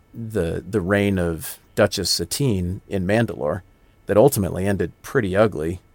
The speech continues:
with Darth Maul's presence there and everything else.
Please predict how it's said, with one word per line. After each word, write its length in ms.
with 220
Darth 260
Maul's 280
presence 400
there 200
and 80
everything 280
else. 420